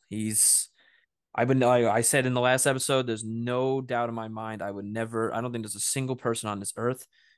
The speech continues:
that wants to face him thirty times a week. Uh, I'm good.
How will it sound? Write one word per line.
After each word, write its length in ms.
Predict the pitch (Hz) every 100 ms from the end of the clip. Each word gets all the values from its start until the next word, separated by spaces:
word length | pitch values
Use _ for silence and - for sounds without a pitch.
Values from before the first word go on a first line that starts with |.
| _
that 140 | -
wants 220 | 90 113 -
to 60 |
face 280 | - 113 113
him 180 | 120 117
thirty 360 | - 110 110
times 300 | 113 107 110
a 60 | 110
week. 300 | 107 131 - _ _ _ _ _ _ _ -
Uh, 40 | 110
I'm 440 | 104 101 104 120
good. 300 | 123 135 139